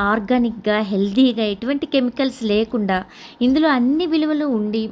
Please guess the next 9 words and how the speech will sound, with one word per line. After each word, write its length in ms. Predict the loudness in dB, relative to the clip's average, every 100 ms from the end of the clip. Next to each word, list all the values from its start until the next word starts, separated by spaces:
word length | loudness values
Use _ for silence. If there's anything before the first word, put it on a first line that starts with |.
| -4
మనకి 280 | -4 -4 -6 -4
కావాల్సిన 540 | -2 0 0 -2 -2 -2
విధంగా 380 | 0 0 0 -2 -4 -10 -20 -20 -4
చుండ్రు 320 | 0 2 0 -6
సమస్యలు 440 | -6 -6 -6 -8 -8
పోయి, 220 | -6 -2 -2
హెయిర్ 200 | -2 -4 -2
ఫాల్ 180 | -2 -2
సమస్యలు 380 | -4 -4 -6